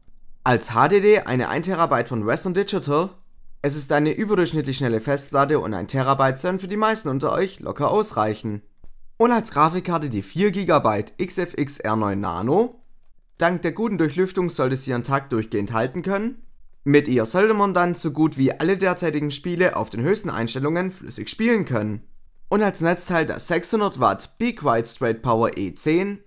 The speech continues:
Es hat achtzig Bus Gold, was sehr energiesparend ist. Es hat Kabelmanagement, was heißt, man kann die Kabel abnehmen, die man nicht braucht. Und sechshundert Watt sind für den P C natürlich viel mehr als genug. Man hat also noch Platz zum Aufrüsten.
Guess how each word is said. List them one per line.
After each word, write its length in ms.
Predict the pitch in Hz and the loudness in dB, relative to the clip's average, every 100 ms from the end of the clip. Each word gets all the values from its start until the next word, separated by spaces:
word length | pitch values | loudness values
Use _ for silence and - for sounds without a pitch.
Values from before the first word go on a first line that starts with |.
| - - - | -20 -20 -4
Es 160 | 131 123 | -2 0
hat 140 | 120 | 0
achtzig 340 | 117 - 131 | -2 -2 -4
Bus 200 | 127 117 | -4 -2
Gold, 280 | 208 226 226 | 2 2 0
was 140 | - - | -6 -6
sehr 120 | 90 | -6
energiesparend 680 | - - 220 226 190 185 165 | -8 -4 -4 0 2 2 0
ist. 260 | 185 - - | -2 -2 -8
Es 140 | - | -8
hat 160 | - - | -8 0
Kabelmanagement, 800 | 143 160 156 156 147 165 143 135 | 2 2 2 -2 -2 -4 -6 -4
was 180 | 110 110 | -4 -4
heißt, 160 | 107 | -6
man 80 | 110 | -8
kann 160 | 110 104 | -6 -6
die 80 | |
Kabel 300 | 104 104 101 | -6 -6 -4
abnehmen, 340 | - 180 202 190 | -2 -2 -2 -2
die 100 | 180 | -2
man 120 | 175 | -2
nicht 220 | 175 170 | -4 -6
braucht. 340 | - 151 156 - - - | 0 2 0 -4 -20 -12
Und 140 | 110 - | -8 -2
sechshundert 500 | 160 - 190 165 110 | -2 -2 -2 -2 -2
Watt 220 | 85 - | -4 -2
sind 180 | 214 220 | -2 -2
für 120 | 147 | -2
den 160 | 123 | -2
P 160 | 131 113 | -4 -4
C 180 | - 147 | -2 -2
natürlich 420 | 113 - 110 113 | -4 -6 -8 -4
viel 160 | 233 240 | -4 -2
mehr 160 | 170 | -2
als 220 | 110 110 | -2 -4
genug. 420 | - 147 214 - - - - | -4 0 0 -2 -8 -20 -14
Man 160 | - 120 | -6 -2
hat 80 | |
also 220 | 139 151 151 | 0 0 -2
noch 160 | 123 | -2
Platz 260 | 107 87 - | -4 -4 -4
zum 140 | 185 | 0
Aufrüsten. 800 | 226 226 123 107 - 110 98 - | 2 2 0 -2 -4 -8 -8 -14